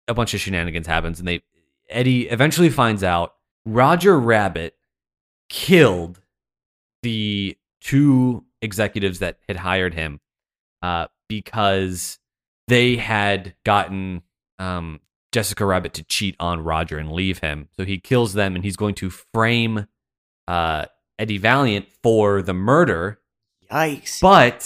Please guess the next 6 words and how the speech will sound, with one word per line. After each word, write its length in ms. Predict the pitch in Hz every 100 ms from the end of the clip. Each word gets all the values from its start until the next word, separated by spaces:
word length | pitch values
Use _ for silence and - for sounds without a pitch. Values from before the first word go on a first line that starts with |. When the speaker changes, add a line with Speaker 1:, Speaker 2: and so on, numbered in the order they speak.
| -
Speaker 2:
He's 260 | 151 151 - _
the 180 | - 98 - _
bad 400 | _ - - 151 170
guy? 380 | 175 202 220 233 127
Speaker 1:
Yeah, 300 | 123 95 76 _ _
but 420 | 170 170 120 104